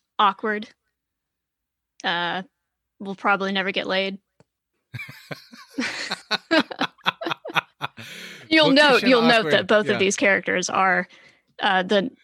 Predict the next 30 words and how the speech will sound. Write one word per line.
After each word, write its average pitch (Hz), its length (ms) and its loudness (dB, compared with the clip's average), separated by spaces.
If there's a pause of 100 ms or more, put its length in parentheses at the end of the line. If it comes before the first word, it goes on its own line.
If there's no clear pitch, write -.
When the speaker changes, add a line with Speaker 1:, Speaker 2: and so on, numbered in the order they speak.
(140)
Speaker 1:
probably 196 300 2
would 190 120 -2
never 185 180 0
get 170 160 -2
laid 180 400 0
types. - 480 -4 (680)
<laughs> 214 100 -2 (2000)
Speaker 2:
Well, 220 360 -4
they 220 160 -2
could 226 180 -8
solve 190 340 -2
each 175 200 -6
other's 147 280 -4
problem. 156 680 -10 (220)
Speaker 1:
I 247 240 0
Speaker 2:
I, 277 60 2
Speaker 1:
suppose. 233 460 -2
Speaker 2:
I 247 160 2
doubt 165 280 4
it, 151 280 -4
but 139 240 -6 (100)
<laughs> - 100 -10
Speaker 1:
Yeah. 214 380 0 (880)
She, 254 340 0
I 240 80 0
think 247 160 0
she 220 180 0
likes 190 220 0
prettier 185 400 -4
men. 190 340 -6